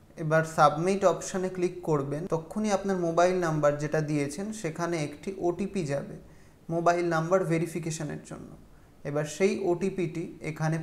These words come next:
পুট করবেন, পুট করে তারপরে verify অপশানে click করবেন। এই মোবাইল ভেরিফিকেশন হয়ে যাওয়ার পরেই কিন্তু আপনার registration আইডি বা user আইডি আপনার ফোনে চলে আসবে এবং সেটা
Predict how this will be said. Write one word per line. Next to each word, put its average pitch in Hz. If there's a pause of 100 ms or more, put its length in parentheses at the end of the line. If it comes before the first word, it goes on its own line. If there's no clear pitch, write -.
পুট 160
করবেন, 151 (460)
পুট 190
করে 175
তারপরে 160
verify 180 (140)
অপশানে 170
click 156
করবেন। 117 (1200)
এই 190
মোবাইল 185
ভেরিফিকেশন 208
হয়ে 190
যাওয়ার 190
পরেই 190
কিন্তু 151 (380)
আপনার 160
registration 165
আইডি 190 (220)
বা 165
user 170
আইডি 139
আপনার 151
ফোনে 170 (300)
চলে 156
আসবে - (260)
এবং 180
সেটা 175